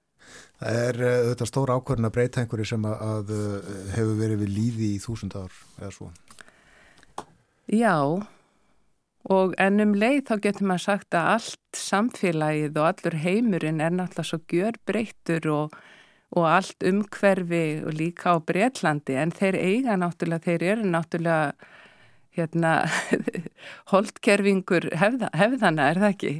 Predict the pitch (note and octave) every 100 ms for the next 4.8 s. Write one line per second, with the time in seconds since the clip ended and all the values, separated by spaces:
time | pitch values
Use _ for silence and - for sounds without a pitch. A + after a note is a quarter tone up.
0 | C3 A2 G2 G2+ - - - - F#3 E3+
1 | E3+ E3+ D#3+ - - - F#3 F3+ F3 E3+
2 | E3+ D3 E3 E3 - - - D#3 D3 E3
3 | F3+ E3 E3+ - _ - - - F3 F3
4 | D#3+ F#3 A3 G#3 A3 G#3+ F3+ D#3+